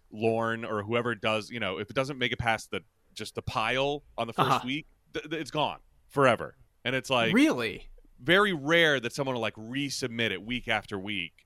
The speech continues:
Speaker 1: A-, and sometimes that happens, and then it works, and then it's, like, one of those sketches that goes down in history as great. But, um, or, or maybe it's just forgotten. Whatever, whatever the case is, it's, it, you know, it, it, um, it made it to air. And it's like, uh, if I'm, I'm more of the,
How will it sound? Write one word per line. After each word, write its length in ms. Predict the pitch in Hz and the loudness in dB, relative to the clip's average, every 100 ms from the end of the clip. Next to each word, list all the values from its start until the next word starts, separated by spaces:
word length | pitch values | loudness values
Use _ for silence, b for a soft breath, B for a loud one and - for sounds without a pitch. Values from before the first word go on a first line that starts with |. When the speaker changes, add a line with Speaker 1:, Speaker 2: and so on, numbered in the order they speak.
| - | -8
Speaker 1:
A-, 160 | 104 90 | -8 -4
and 140 | 117 | -6
sometimes 340 | 117 170 165 147 | 0 2 2 2
that 160 | 143 123 | 0 4
happens, 400 | 190 185 110 101 | 2 2 -6 0
and 80 | |
then 100 | 110 | 2
it 160 | 110 104 | 2 0
works, 400 | 104 107 113 - | 2 2 2 0
and 80 | 107 | 0
then 120 | 101 | 2
it's, 120 | 101 | 2
like, 100 | 104 | 2
one 120 | 92 | 2
of 40 | 101 | 2
those 140 | 95 | 0
sketches 380 | - 95 - 90 | 4 2 4 0
that 140 | 90 - | 0 4
goes 200 | 90 82 | 2 4
down 160 | 85 | -2
in 80 | 80 | -2
history 340 | 92 - 87 | -6 -4 -4
as 100 | 80 | -4
great. 360 | - 139 127 92 _ - | -2 -2 0 -4 _ 0
But, 200 | 101 92 | 2 2
um, 160 | 87 | 0
or, 160 | 147 165 | 4 4
or 120 | 165 | 6
maybe 180 | 147 113 | 2 0
it's 100 | 101 | -2
just 140 | 92 - | -6 -2
forgotten. 320 | 147 147 98 | 2 2 2
Whatever, 240 | 131 110 | -2 0
whatever 240 | 143 185 180 | 2 2 2
the 80 | |
case 260 | 151 127 139 | 0 -2 0
is, 200 | 151 98 | -2 -2
it's, 320 | 95 - - _ | -8 -10 -16 _
it, 140 | 98 | -8
you 100 | 104 | -4
know, 140 | 92 85 | -2 -2
it, 100 | 85 | -2
it, 220 | 87 87 92 | -6 -4 -2
um, 300 | 82 78 78 _ | -2 -4 -14 _
it 120 | 98 | -10
made 180 | 101 113 | -6 -6
it 80 | 95 | -6
to 140 | 101 - | -10 0
air. 360 | 151 87 73 _ _ _ _ - | 0 0 -6 _ _ _ _ -6
And 120 | 107 | -4
it's 160 | 104 113 | -2 0
like, 280 | 98 95 | 0 0
uh, 120 | - - - | -6 -12 -12
if 200 | - _ _ - | -12 _ _ -14
I'm, 240 | - 131 139 | -4 -4 2
I'm 160 | 139 147 | 0 2
more 360 | 139 151 147 | 4 4 4
of 260 | 131 123 104 | 4 2 2
the, 400 | 120 113 110 | 0 2 0